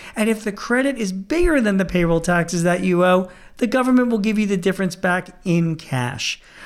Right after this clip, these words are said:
Remember, even if you didn't take advantage of the employee retention tax credit, you can still go back and amend your payroll tax returns.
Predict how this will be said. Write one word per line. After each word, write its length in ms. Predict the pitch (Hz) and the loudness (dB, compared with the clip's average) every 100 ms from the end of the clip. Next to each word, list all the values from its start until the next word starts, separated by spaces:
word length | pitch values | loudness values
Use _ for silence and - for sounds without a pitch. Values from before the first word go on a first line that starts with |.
| - | 0
Remember, 440 | 262 269 196 - - | 2 4 0 -4 0
even 300 | 233 330 349 | 2 2 0
if 140 | 277 | 2
you 80 | 285 | 2
didn't 200 | 269 247 | 4 2
take 160 | 247 | 2
advantage 480 | 214 185 196 214 202 | 0 2 2 0 -2
of 60 | 196 | -2
the 140 | 196 | 0
employee 420 | 180 180 190 190 | -2 0 2 4
retention 540 | 180 170 180 185 175 175 | 2 0 0 0 0 -4
tax 340 | 180 185 185 | 0 -2 -2
credit, 400 | - 156 147 151 - - - | -2 0 2 -2 -6 -10 -2
you 140 | 202 | 0
can 160 | 202 175 | 2 0
still 640 | - - - 262 311 330 | 0 -2 0 2 4 2
go 280 | 247 254 254 | 2 0 2
back 380 | 220 208 214 214 | 2 0 0 -2
and 140 | 208 | 0
amend 480 | 214 196 196 202 208 | 4 4 4 4 2
your 120 | 214 | 0
payroll 520 | 208 - 185 185 190 | 0 0 2 2 0
tax 400 | 190 175 160 - | 0 0 0 0
returns. 680 | 175 175 220 214 156 147 | -2 0 2 2 0 -4